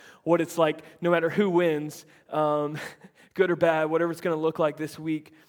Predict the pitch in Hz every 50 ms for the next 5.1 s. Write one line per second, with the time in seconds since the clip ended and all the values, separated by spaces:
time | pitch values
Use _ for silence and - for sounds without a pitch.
0 | _ _ _ _ - 147 - - 160 175 170 170 170 170 160 156 156 147 151 165
1 | 165 160 147 165 165 165 - - 160 151 151 - - - 170 156 156 156 160 165
2 | 165 160 156 156 143 - - - _ _ _ _ 151 156 156 - 151 160 165 165
3 | 160 151 - 160 151 147 147 147 147 - 156 151 147 143 143 160 151 156 - -
4 | 147 151 143 139 143 135 135 139 135 135 135 - - 123 107 110 92 139 - _
5 | _ _